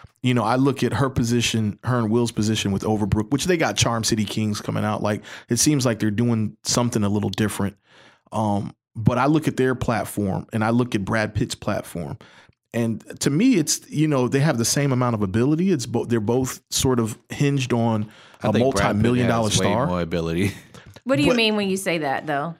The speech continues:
Speaker 3: 'Cause
Speaker 2: I think he has
Speaker 3: specifically.
Speaker 2: way more connections with the people and can get way more done than Will Smith.
Speaker 3: Shit.
Speaker 1: I don't think so. See, I th-, I think
Speaker 3: I think
Speaker 1: I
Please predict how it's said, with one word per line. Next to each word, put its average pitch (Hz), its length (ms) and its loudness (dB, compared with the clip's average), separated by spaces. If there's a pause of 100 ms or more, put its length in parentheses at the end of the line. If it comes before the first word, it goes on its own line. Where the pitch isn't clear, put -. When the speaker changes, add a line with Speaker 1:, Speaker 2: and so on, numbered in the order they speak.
(140)
Speaker 3:
'Cause 196 200 -10
Speaker 2:
I 123 80 2
think 120 180 0
he 127 40 2
has 107 220 2
Speaker 3:
specifically. 95 100 -2
Speaker 2:
way 98 160 0
more 92 220 -4
connections 80 840 -8
with 85 260 -8
the 90 100 -14
people 82 400 -8
and 71 200 -12 (140)
can 82 80 -14
get 85 340 -8
way 82 200 -6
more 80 220 -8
done 78 200 -8
than 73 140 -12
Will 78 200 -8
Smith. 80 400 -10
Speaker 3:
Shit. - 600 -6
Speaker 1:
I 135 120 0
don't 156 200 2
think 233 180 2
so. - 320 0 (220)
See, 135 160 2
I 143 140 2
th-, 107 120 -2
I 139 120 2
think 180 280 2
Speaker 3:
I 262 60 2
think 320 160 -2
Speaker 1:
I - 20 -6